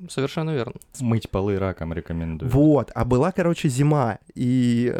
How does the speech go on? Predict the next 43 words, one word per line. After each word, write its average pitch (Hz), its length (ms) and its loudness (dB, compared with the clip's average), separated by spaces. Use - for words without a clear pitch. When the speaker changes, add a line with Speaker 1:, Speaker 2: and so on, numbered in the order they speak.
Speaker 3:
насыпало 135 440 0
много 135 220 2
снега. 165 540 2
Э, - 460 -6
я 123 400 0
говорю 120 240 4
жене, 120 260 2
я 180 60 0
говорю: 113 160 2
«Слушай, 123 240 -2
ну 127 60 2
если 123 120 0
Speaker 1:
Бери 151 160 2
Speaker 3:
хочешь 151 80 0
Speaker 1:
лопату, 180 180 -2
иди 131 140 -6
чистить 139 300 -4
Speaker 3:
Да, 143 160 4
Speaker 1:
дорогу. 131 160 4
Speaker 3:
если 143 180 2
хочешь, 160 380 0
ты 151 100 2
можешь 139 280 0
пойти 151 340 4
почистить 143 580 0
снег». 131 320 0
И 135 40 2
что 135 160 2
вы 139 100 4
думали? 127 260 4
Она 117 180 2
такая: 117 300 -2
«А 214 120 2
окей», 339 240 2
говорит, 254 220 2
«пойдём». 127 380 -2
В, 127 280 2
в 139 40 6
итоге, 165 220 -2
короче, 131 300 -2
мы 139 120 2
почистили 127 520 -4
снег 107 360 -4